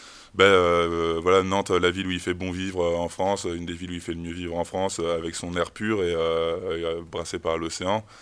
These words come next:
Et, euh, du coup, euh, tout un truc de, de tenter d'attirer du touriste, de faire, euh, fonctionner, euh, les machines du Royal Deluxe, qui sont des énormes marionnettes, euh,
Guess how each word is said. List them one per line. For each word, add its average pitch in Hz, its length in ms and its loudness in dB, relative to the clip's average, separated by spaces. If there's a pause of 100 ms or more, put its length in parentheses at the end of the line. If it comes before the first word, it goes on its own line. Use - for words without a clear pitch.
(500)
Et, 92 80 -2
euh, 92 360 6
du 85 160 -8
coup, 104 160 2
euh, 90 100 6
tout 101 180 -8
un 90 120 2
truc 107 220 -4
de, 92 440 4
de 87 140 -4
tenter 92 300 -4
d'attirer 92 460 -2
du 90 140 -10
touriste, 104 640 -4
de 92 240 -4
faire, 98 260 -2
euh, 87 400 -2
fonctionner, 95 460 -8
euh, 92 320 -2
les 90 160 -6
machines 90 360 -6
du 95 120 -8
Royal 87 340 -4
Deluxe, 95 320 -6
qui - 120 -18
sont 85 120 -10
des 85 220 -10
énormes 90 260 -4
marionnettes, 90 540 -4
euh, 82 220 -2